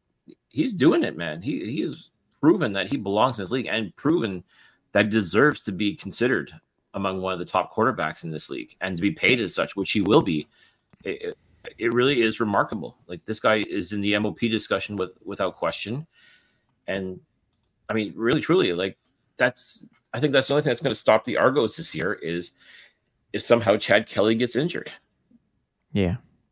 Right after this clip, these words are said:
Speaker 2: Um, a little bit of Alouettes news before we talk about the, uh, the lead up to this,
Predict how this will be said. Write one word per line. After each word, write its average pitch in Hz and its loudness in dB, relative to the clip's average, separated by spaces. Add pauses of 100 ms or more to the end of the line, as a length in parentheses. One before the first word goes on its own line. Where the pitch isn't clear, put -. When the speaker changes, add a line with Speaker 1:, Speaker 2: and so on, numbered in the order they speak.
(1000)
Speaker 2:
Um, 123 4 (500)
a 147 -2
little 151 8
bit 156 6
of 135 6
Alouettes 131 2
news 127 4
before 120 6
we 113 2
talk 110 2
about 107 2
the, 104 0 (600)
uh, 107 2
the 107 2
lead 110 6
up 107 2
to - 0
this, 98 0